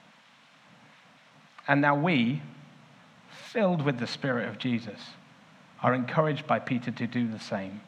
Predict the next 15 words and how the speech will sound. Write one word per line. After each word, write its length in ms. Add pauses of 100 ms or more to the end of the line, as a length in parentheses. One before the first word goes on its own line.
(800)
To 80
the 60
glory 360
of 120
God. 320 (1700)
As 140
we 100
welcome 480
into 340
our 160
homes, 460 (840)
as 100
we 80
practically 720
express 640